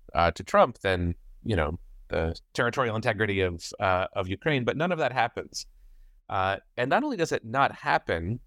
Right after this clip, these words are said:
but you never see Trump put forward a set of ideas, uh,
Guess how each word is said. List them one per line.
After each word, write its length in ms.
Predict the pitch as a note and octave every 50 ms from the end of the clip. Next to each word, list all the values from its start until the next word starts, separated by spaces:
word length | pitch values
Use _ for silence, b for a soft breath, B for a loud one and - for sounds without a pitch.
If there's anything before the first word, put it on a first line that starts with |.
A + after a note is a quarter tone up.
| - - _ _ -
but 400 | B2 A2 - C#3 C#3 C3 B2 - _ _ _ _ _ -
you 100 | C3 B2+
never 240 | C3+ D#3+ E3 E3
see 180 | D3 - - C3+
Trump 320 | - - - C3 B2+ A2+ - _
put 180 | - B2+ A2 -
forward 320 | - B2+ A#2+ A2+ A2+ G#2+
a 20 | G#2
set 220 | - - A2 G#2
of 100 | G#2 F#2+
ideas, 720 | G#2 F#2+ F#2 F2+ G2+ A#2 C3 A2+ F#2+ F2+ F#2 F#2+ - - - - - - - - - - _ _
uh, 240 | - G2+ G2 G2 G2+